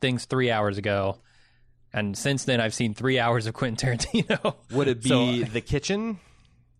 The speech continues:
Speaker 2: The Kitchen? Tra-
Speaker 1: That sounds right.
Speaker 2: Yeah.
Speaker 1: That could be it.
Speaker 2: Did it have Melissa McCarthy in it too?
Speaker 1: Yes, it
Speaker 2: Yeah,
Speaker 1: definitely did.
Speaker 2: okay, The Kitchen.
Speaker 1: Uh, I remember it looking interesting. I couldn't tell you what it's about. I forget.
Speaker 2: Okay.
Speaker 1: Um, I saw The
Speaker 2: It's based
Speaker 1: Goldfinch.
Speaker 2: on a comic book series?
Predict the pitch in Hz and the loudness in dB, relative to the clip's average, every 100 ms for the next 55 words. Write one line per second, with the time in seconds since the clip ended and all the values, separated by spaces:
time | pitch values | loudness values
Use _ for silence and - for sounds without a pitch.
0 | _ 127 139 180 208 214 214 - - - | _ -6 -4 -2 -4 -6 -8 -10 -12 -12
1 | _ _ - 170 180 156 170 127 104 107 | _ _ -2 0 0 0 0 0 -2 -8
2 | 110 110 113 117 160 170 - _ _ _ | -12 -2 0 2 0 -4 -12 _ _ _
3 | _ _ 123 101 87 85 - 156 139 131 | _ _ -8 -6 -6 -6 -4 -2 0 -2
4 | 110 110 120 139 - 143 143 139 131 139 | 0 2 4 2 0 0 2 0 0 -2
5 | 139 131 135 135 139 139 131 143 156 156 | -2 -2 0 0 -2 -4 -4 -4 -4 -4
6 | 123 104 - - 165 117 113 113 131 104 | -2 -2 -4 -4 0 0 0 -2 -2 0
7 | 127 131 123 165 - 78 73 - _ - | -2 -4 -8 -8 -8 -12 -14 -20 _ -6
8 | 110 107 107 98 98 - - 127 151 156 | 0 2 2 0 -2 -10 -4 0 2 2
9 | 151 147 139 123 127 - 123 104 - 117 | 2 0 0 -2 -2 -2 -2 -2 -2 -2
10 | 113 107 104 - 98 95 - 98 95 - | 0 0 -4 -4 -4 -4 -8 -8 -8 -10
11 | - - - 110 127 123 - 110 110 107 | -18 -20 -16 -10 -8 -8 -4 -2 2 2
12 | 104 104 113 - 120 110 107 143 156 196 | 0 -2 -2 0 0 0 0 2 2 2
13 | 208 165 - 113 165 196 233 - 254 392 | 2 0 -2 -4 -2 -4 -6 -8 -4 -2
14 | 403 - | -2 -4